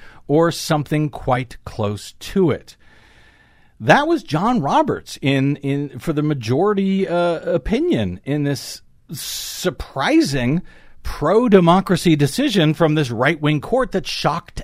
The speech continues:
experts when it was issued just weeks ago. And here's Alabama telling him to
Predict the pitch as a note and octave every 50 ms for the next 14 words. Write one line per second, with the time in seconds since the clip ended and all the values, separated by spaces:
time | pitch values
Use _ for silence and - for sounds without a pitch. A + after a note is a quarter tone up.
0 | - - G3+ - - - - - C3 B2 D3 - - F3 D#3+ D3 C#3 B2+ A#2+ -
1 | - B3+ - - - D3+ D3 D3+ - - - D#3 - A2 G#2 G2 B2+ E3 F#3+ F3+
2 | - - - B2+ A#2+ C#3+ E3 - - - - - D3 D#3 C#3+ - D#3+ G#3+ C#4 B3
3 | D#3+ D#3+ F#3 A3+ - - - - - - - - - - - - - - - -
4 | - - - - - - E3 E3+ E3 E3 E3 E3 E3+ E3+ E3+ E3+ E3+ D#3+ D3 E3
5 | G3+ G3+ G3 G3 F#3+ F#3 F3 D#3 C#3+ B2+ B2 C3+ - C#3+ D#3+ E3 D#3+ D#3 C#3 C#3
6 | E3+ F3+ C4+ D4 A3 D3 C#3+ D#3+ F3+ G3+ A#3 G#3+ - - E3+ D#3+ E3 E3 E3 E3
7 | E3 D#3+ D#3+ D#3+ D#3+ D#3+ D#3+ D#3 D3+ C#3